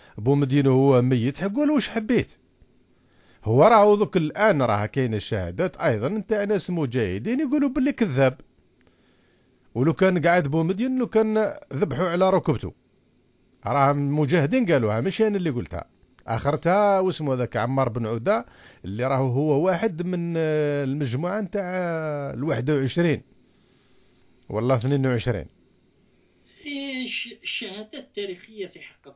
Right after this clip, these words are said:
Speaker 2: الأمر تقراها عن طريق التطابق،
Speaker 1: نعم.
Speaker 2: يقول. يعني الحقيقة ما، ما يقولها لكش واحد برك.
Speaker 1: أكيد.
Speaker 2: يقولها لك، آه، أما الدور يعني، آه، ال-،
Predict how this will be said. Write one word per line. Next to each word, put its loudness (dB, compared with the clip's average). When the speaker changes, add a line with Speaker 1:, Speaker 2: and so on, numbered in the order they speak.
Speaker 2:
الأمر -16
تقراها -16
عن -18
طريق -12
التطابق، -16
Speaker 1:
نعم. -4
Speaker 2:
يقول. -16
يعني -8
الحقيقة -14
ما، -12
ما -12
يقولها -12
لكش -14
واحد -12
برك. -12
Speaker 1:
أكيد. -2
Speaker 2:
يقولها -4
لك، -18
آه، -12
أما -10
الدور -10
يعني، -8
آه، -12
ال-، -16